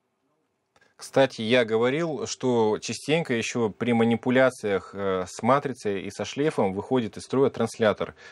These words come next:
Вот он здесь. Он называется А Н Икс тридцать один десять. Вот, вот этот чип. И белый экран, кстати, бывает еще из-за него. Обычно, когда он неисправен, он просто кипятится,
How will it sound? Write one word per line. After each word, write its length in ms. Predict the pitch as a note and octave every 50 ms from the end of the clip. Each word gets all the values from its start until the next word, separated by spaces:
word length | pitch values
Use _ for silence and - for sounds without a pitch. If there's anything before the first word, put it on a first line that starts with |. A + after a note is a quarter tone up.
| - - -
Вот 260 | A2 A#2+ B2+ B2+ -
он 100 | A2 G2+
здесь. 360 | F#2+ F#2 G2+ F#2+ F2+ - - - _ _ - - - - -
Он 100 | A2 A2+
называется 640 | A#2 G#2+ G#2 A2 A2 A#2 B2 A#2 G#2 - - - - -
А 200 | - A2+ A2+ - -
Н 220 | B2 A2+ A2 - -
Икс 280 | - B2 A2 - - - _
тридцать 320 | - G#2+ G#2+ - - -
один 260 | G#2 G2+ G2+ G#2 G#2 G2+
десять. 460 | A2+ C3 C#3+ C#3 - A#2 - - - _ _ _ _ _ _ _ _ _ _ _ _ _ _ _ _ _ _ _ _ _ _ _ _ _ _ _ _ _ _ _ _ -
Вот, 180 | A2 G#2 F#2+ -
вот 120 | G2+ G2
этот 220 | A2 G2+ F#2+ F#2 -
чип. 260 | - - G#2 F#2 - - - _ _ _ _ _ _ _ _ _ _ _ _ _ _ _ _ _ _ _ _ _ _ _ _ _ _ _ _ _ _ _ _ _ _ _ _ _ _ _ -
И 120 | A2 A2 A2
белый 280 | G#2+ B2+ C#3 B2+ A#2
экран, 220 | A2 - C3+ C3+ C#3+
кстати, 300 | - - A#2+ G#2+ - A2
бывает 320 | F#2+ F#2 G#2 A2+ A#2+ A2+
еще 220 | G#2+ - - A2 G#2+
из-за 340 | D2 E2+ G#2 G2 F2 G2
него. 420 | G2+ G#2 G#2 G#2 G#2 G2 F2+ D#2 - _ _ _ _ _ _ _ _ _ _
Обычно, 500 | - G#2 G2 G#2+ C#3+ E3 F#3+ - - A#2+
когда 280 | - - G#2+ A2 B2 A#2+
он 100 | A#2 A#2
неисправен, 580 | A#2 A#2 A2 - - - B2+ C#3 D3 C3 A2+
он 80 | G#2+ G2+
просто 320 | - A#2+ B2 A#2 - A2
кипятится, 800 | - - - - - A2 - - - C3+ B2 - - G2+ F2+ E2